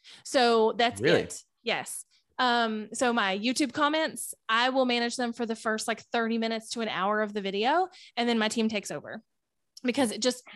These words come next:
Speaker 1: becomes too much. But I
Speaker 2: Yeah.
Speaker 1: wanna be in there. I don't wanna be like,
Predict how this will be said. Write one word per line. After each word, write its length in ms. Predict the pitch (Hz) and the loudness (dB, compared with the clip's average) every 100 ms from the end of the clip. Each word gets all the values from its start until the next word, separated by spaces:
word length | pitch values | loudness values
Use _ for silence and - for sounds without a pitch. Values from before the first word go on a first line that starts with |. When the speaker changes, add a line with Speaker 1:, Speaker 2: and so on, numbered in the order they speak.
| - | -10
Speaker 1:
becomes 480 | 254 247 262 240 226 | -6 -4 0 0 -2
too 160 | - 226 | -2 -2
much. 360 | 175 233 - | -2 -4 -4
But 120 | - 269 | 0 4
I 60 | |
Speaker 2:
Yeah. 100 | 330 | 4
Speaker 1:
wanna 180 | 339 339 | 4 2
be 180 | 254 208 | 2 0
in 120 | 233 | 0
there. 180 | 196 180 | -2 -2
I 80 | 220 | 0
don't 180 | 254 220 | 0 2
wanna 180 | 247 240 | 0 2
be 240 | 226 214 | 0 2
like, 320 | 208 156 - | 0 -2 -4